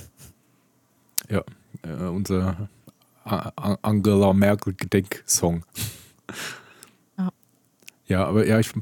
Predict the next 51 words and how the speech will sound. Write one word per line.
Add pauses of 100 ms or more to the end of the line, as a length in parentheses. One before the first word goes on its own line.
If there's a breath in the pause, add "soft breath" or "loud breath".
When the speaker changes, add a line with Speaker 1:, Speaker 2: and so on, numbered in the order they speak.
Speaker 1:
mag
den
Film
übrigens
auch. (880)
Speaker 2:
Ja, (100)
den
hab
ich,
äh,
also
den,
den
hab
ich
mehrfach
geguckt
und
ich
finde
ihn
auch
richtig
gut. (300 loud breath)
Ich
hab
überhaupt, (160)
du
hast
über
Filme
geredet
und
ich
über
Bücher,
aber
natürlich
hab
ich
auch
ganz
viele
tolle
Filme,
die
ich,
ähm,
mehrfach
geguckt
hab.